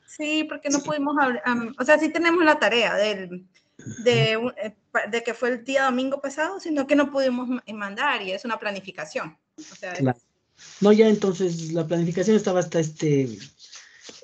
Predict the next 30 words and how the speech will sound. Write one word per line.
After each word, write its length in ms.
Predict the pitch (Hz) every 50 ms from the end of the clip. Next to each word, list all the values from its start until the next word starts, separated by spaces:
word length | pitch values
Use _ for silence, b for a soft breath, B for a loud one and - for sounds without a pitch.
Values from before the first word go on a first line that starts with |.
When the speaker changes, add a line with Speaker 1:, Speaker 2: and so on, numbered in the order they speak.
| - - -
Speaker 2:
una 220 | 220 240 233 214
parte 280 | - 220 214 208 - 190
de 100 | 175 170
la 60 | 160
planificación, 800 | 156 160 147 147 143 139 - - 151 147 - 196 190 170 156
¿no 60 | 147 143
es 60 | -
cierto? 200 | 170 - - 160
Estaba 260 | 151 - 165 156 151
hasta 200 | 147 - - 139
el 100 | 131 135
seis, 260 | - 185 185 180 160
ya 120 | 160 170 160
les 160 | 156 147 139
voy 100 | 147 143
a 40 | 139
dejar 320 | 135 131 - - 139 127
hasta 200 | 127 123 - 120
la 80 | 117 127
otra 140 | 127 - 139
semana 380 | 135 - 139 131 131 131 135 135
también 320 | 143 139 156 180 185 165 -
y 180 | 143 143 135
ya 100 | 143 147
voy 100 | 143 147
a 100 | 147 143
pedir 260 | - 135 135 147 147 -
que 100 | 156 143
arreglen 360 | 135 143 147 160 165 165 180
esto. 220 | 180 165 165 -